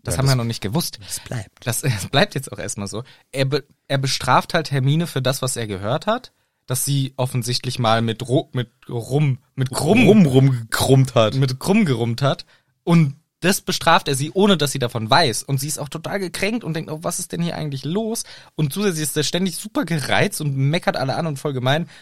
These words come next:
Speaker 1: Und das sehen wir auch im Quidditch.
Speaker 2: Ja, aber richtiger Teenager, der uns hier beschrieben wird.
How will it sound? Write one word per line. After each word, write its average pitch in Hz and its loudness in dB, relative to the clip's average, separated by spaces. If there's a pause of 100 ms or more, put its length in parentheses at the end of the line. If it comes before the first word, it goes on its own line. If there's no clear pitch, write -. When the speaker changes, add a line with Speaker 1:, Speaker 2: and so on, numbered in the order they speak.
Speaker 1:
Und - -6
das 127 2
sehen 165 0
wir 160 2
auch 160 -2
im 160 -6
Quidditch. 104 -6
Speaker 2:
Ja, 110 -4
aber 123 2
richtiger 185 -2
Teenager, 95 -2
der 85 -6
uns 85 -8
hier - -8
beschrieben 92 -8
wird. 87 -10